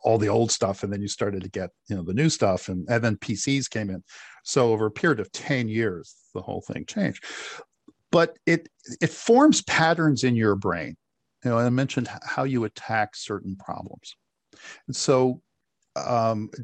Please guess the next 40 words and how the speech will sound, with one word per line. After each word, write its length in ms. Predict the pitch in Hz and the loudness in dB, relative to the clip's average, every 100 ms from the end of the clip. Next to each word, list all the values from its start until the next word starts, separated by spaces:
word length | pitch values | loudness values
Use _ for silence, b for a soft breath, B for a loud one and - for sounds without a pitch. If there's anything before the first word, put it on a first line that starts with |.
| - - | -12 -8
as 200 | 110 123 | -2 2
I 60 | |
was 160 | 127 143 | 2 0
creating 400 | - 160 175 190 | 0 0 2 0
this 160 | 190 - | -2 -2
book, 280 | - - - - | -2 -2 -6 -8
obviously 480 | 113 147 147 127 117 | -6 -4 -6 -2 -2
I 80 | 120 | -2
did 180 | 127 | -4
a 60 | 131 | -4
lot 200 | 135 135 | -2 -4
of 100 | 135 | -4
research. 600 | 143 220 - 73 - - | -6 -6 -8 -10 -10 -8
I 120 | 78 | -6
was 180 | 104 113 | -4 -6
thinking 360 | - 143 - 123 | -2 -2 -2 -2
about 260 | 110 104 - B B B B | 0 -2 -6 B B B B
how 320 | - 131 139 | -2 0 -2
to, 640 | - 127 117 113 107 104 107 | -2 -2 0 0 0 -2 -4
um, 360 | 98 98 95 - b b b _ - - - | -4 -6 -12 -16 b b b _ -18 -18 -14
come 180 | - 151 | -2 0
up 140 | 139 | 0
with 120 | 143 | -2
certain 260 | - 127 113 | -2 -4 -4
solutions, 580 | - 107 101 - 78 - | -6 -6 -6 -8 -12 -4
how 140 | 110 | -4
to 80 | 104 | -2
express 460 | 98 - 101 101 - | -6 -4 -4 -4 -10
things. 320 | 117 - - | -14 -16 -6
And 100 | 117 | -2
I 40 | |
say, 160 | 135 - | 0 0
"Well, 160 | 247 - | 0 -2
how 160 | - | 0
do 120 | 262 | -2
other 260 | - - 240 | -2 -4 -4
people 320 | - - - | -6 -8 -8
look 160 | - - | -12 -18
at 80 | - | -20
this?" 240 | - - | -20 -20